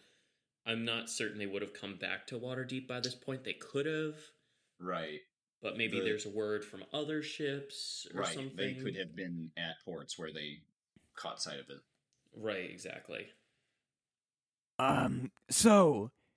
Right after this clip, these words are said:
Speaker 3: I know that, um, the, the, uh, well, unfortunately, that beauty of a ship has not graced Waterdeep with her presence.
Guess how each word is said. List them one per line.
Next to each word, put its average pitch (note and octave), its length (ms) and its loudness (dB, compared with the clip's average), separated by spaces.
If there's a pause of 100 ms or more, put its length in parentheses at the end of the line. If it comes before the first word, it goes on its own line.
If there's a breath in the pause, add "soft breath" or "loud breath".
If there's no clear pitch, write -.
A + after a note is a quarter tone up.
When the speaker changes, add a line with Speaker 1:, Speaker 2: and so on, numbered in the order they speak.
(420)
Speaker 3:
I E3+ 180 10
know G#3 420 12
that, F#3 500 6 (120)
um, B2+ 640 2 (1900)
the, C#3+ 260 2
the, D#3 320 8 (120)
uh, C3 80 -2 (520)
well, G#2 320 -6 (300)
unfortunately, E3+ 800 10
that D#3 220 8
beauty D#3 280 12
of C#3+ 120 6
a C3+ 40 2
ship C#3+ 240 4
has C#3 240 4
not C#3 400 4 (340)
graced D#3+ 600 6 (400)
Waterdeep C#3+ 640 6
with A#2+ 180 -2
her A2+ 180 0
presence. C3 680 2